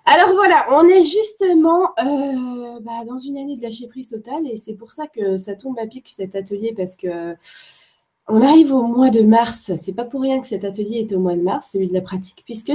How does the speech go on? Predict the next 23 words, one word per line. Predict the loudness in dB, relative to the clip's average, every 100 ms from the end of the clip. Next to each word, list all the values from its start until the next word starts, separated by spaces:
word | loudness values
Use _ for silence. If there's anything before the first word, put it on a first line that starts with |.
| -2 -4
c'est | -8 0 2
vraiment | 2 -2 -2 0 0 2
un |
mois | 0 2 2 0 -2
où | -10 -10
il | -10
va |
falloir | -8 -4 -4 -4 -2
encore | 2 4 6 4 4 2
et | 2
toujours | -2 -2 -2
se, | 0 -2
se | -2 0
lâcher | 2 2 -2
la | -2
grappe. | 0 -2 -2 _ _ _ _ _ _ _ -20 -20 -10 -2
Étant | 0 4 4
donné | 6 6 6 4
qu'on | 4 4
est | 6
dans | 4 2
un | 0 0
mois, | 0 2 2 0